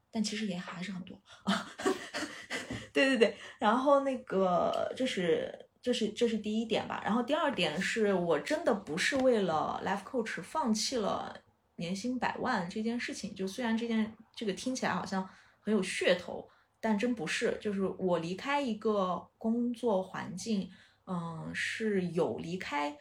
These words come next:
这个工作环境的原因，就是这个原因很简单，就是接下来做的事情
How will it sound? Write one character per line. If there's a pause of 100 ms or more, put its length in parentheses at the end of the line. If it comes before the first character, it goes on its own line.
(220)
这
个
工
作
环
境
的 (100)
原
因，
就
是
这
个
原
因
很
简
单，
就
是 (260)
接
下
来
做
的
事
情